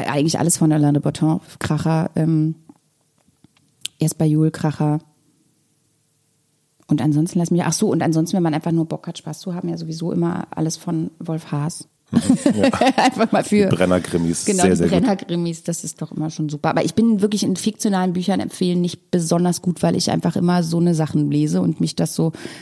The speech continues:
Speaker 1: und die fiktionalen Sachen oder, oder Sachen, die so dieses fiktionale Zentrum auch eher triggern bei mir, die laufen dann auf meinem
Speaker 2: Arbeits-
Speaker 1: Nori, Nori-Lebens-Netflix ab.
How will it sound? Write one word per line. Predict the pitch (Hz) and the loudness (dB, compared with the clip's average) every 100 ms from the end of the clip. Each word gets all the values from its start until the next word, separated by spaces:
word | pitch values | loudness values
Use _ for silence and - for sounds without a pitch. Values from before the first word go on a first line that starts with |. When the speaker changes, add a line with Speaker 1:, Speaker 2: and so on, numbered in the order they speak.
| - | -6
Speaker 1:
und | 175 165 | -4 -4
die | |
fiktionalen | - - - 190 - - 170 165 160 175 | -6 -8 -4 -4 -4 0 2 4 4 2
Sachen | 170 165 175 165 - - _ _ _ - | 2 0 0 -2 -6 -20 _ _ _ -2
oder, | 156 147 127 | 2 4 4
oder | 170 | 4
Sachen, | 160 165 190 | 4 2 2
die | 165 160 | 2 2
so | 160 | 0
dieses | 156 160 156 | 0 -2 -2
fiktionale | - 156 156 151 170 | -2 0 2 2 2
Zentrum | 175 180 185 160 | 0 0 0 0
auch | - | 0
eher | - 151 151 - - - - | 0 0 0 -4 -12 -12 -4
triggern | 165 165 156 | 0 2 2
bei | 151 | 2
mir, | 151 160 | 2 0
die | 156 | -2
laufen | 156 151 156 | -2 0 0
dann | 156 151 151 | 2 0 0
auf | - - | -4 0
meinem | 151 147 147 160 _ _ - - | 0 0 -2 -6 _ _ -18 -10
Speaker 2:
Arbeits- | - 170 185 | -2 2 4
Speaker 1:
Nori, | 190 180 - | 4 2 4
Nori-Lebens-Netflix | 175 175 180 165 165 156 156 151 - 147 143 - - | 4 4 4 4 4 2 2 0 -2 -4 -2 -4 -6
ab. | - - - | -4 -6 -10